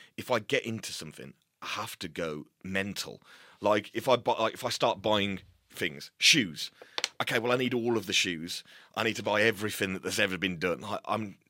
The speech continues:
really addictive personality. And that's actually quite good for bodybuilding, to be fair.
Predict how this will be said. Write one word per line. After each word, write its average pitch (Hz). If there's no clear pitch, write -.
really 110
addictive -
personality. 78
And -
that's 151
actually 104
quite 101
good 104
for 90
bodybuilding, 80
to -
be 71
fair. 69